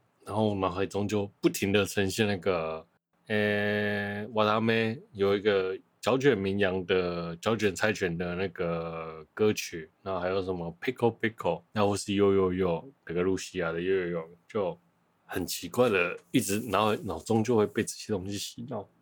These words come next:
总而言之，就是看到被洗脑了。好啦，Hololive 真的是很可怕啦。<laughs> 每个 VTuber 都有自己的特色和自己的想法，我觉得也蛮不错的。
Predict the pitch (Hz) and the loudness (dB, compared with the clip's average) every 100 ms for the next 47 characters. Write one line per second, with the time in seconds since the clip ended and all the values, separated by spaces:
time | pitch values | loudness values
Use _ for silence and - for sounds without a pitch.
0 | _ _ - 95 95 92 - 104 101 98 | _ _ -4 -2 0 -2 0 0 2 0
1 | - 95 95 85 - - 87 87 80 78 | -2 0 0 0 -2 -2 -2 0 0 -4
2 | 76 - 101 107 - 127 127 113 98 107 | -8 -2 2 2 0 -4 -2 -4 -6 -2
3 | 113 98 92 90 92 80 73 98 98 90 | -2 0 -4 -6 -6 -6 -6 -4 -2 0
4 | 82 80 78 - 107 - 123 95 120 113 | -2 -4 -10 -10 -10 0 0 0 0 -2
5 | - 101 98 127 98 95 - - - - | -2 -8 -8 -10 -10 -10 -10 -6 -6 -6
6 | - 120 113 113 113 120 120 123 113 120 | -2 0 2 4 4 4 2 0 2 4
7 | 123 113 101 90 110 95 - - 104 85 | 4 4 2 4 4 4 0 0 0 2
8 | 85 - 101 92 - 101 90 87 85 - | -2 0 0 0 -2 0 0 0 -6 -6
9 | 92 87 82 80 82 80 78 80 76 76 | -4 -4 -4 -6 -10 -10 -8 -6 -6 -6
10 | 78 85 85 82 80 76 78 76 76 76 | 0 2 2 0 -2 -6 -10 -12 -12 -14
11 | - 90 78 73 | -8 -6 -6 -10